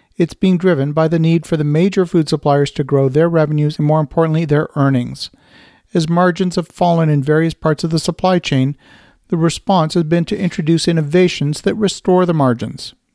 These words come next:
But in order to get a return on those incremental investments,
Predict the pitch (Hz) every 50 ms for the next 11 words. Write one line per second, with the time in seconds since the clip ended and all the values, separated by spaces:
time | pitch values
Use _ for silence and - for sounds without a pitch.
0 | _ - - 147 147 151 156 160 156 143 - 160 151 151 143 139 139 143 135 -
1 | - 170 165 160 156 151 151 151 147 143 151 147 - 151 151 151 151 151 156 156
2 | 156 156 180 170 160 - - 147 143 143 - -